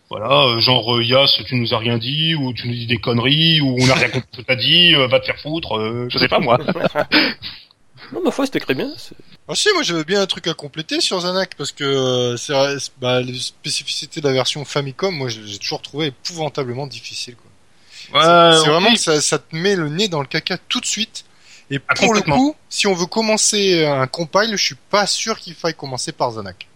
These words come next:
Speaker 3: Pour le
Speaker 1: Ah, non,
Speaker 3: décou-,
Speaker 1: non,
Speaker 3: pour la
Speaker 1: non,
Speaker 3: découverte, quoi.
Speaker 1: non, non, pour la découverte de chez Compile, c'est clair, il faut démarrer par Super Aleste en mode normal.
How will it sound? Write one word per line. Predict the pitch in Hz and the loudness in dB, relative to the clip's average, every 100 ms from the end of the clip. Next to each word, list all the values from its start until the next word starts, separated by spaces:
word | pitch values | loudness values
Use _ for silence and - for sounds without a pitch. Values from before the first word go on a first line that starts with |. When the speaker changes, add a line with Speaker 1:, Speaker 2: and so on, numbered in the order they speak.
| _ _ _ - - - _ | _ _ _ -20 -20 -20 _
Speaker 3:
Pour | 156 | 2
le | 170 | 4
Speaker 1:
Ah, | |
non, | 196 | 6
Speaker 3:
décou-, | 180 180 | 6 4
Speaker 1:
non, | |
Speaker 3:
pour | 156 | 4
la | 147 | 2
Speaker 1:
non, | 147 | 2
Speaker 3:
découverte, | 151 151 113 - | 0 -2 -6 -6
quoi. | - _ _ | -20 _ _
Speaker 1:
non, | 156 | 2
non, | 170 127 | 2 2
pour | 117 160 | 0 2
la | 151 | 2
découverte | 160 - 196 208 | 0 -4 0 0
de | 185 | 0
chez | 185 | -2
Compile, | 170 160 165 196 185 | 0 0 2 2 2
c'est | - 123 | -2 -4
clair, | - 147 - | -4 -2 -2
il | 131 | -4
faut | - 147 | -6 -2
démarrer | 131 123 135 | 0 2 0
par | - 117 | -2 -6
Super | - - 113 | -4 -2 0
Aleste | 123 127 | 0 0
en | |
mode | 113 | 0
normal. | 113 107 104 | 0 0 0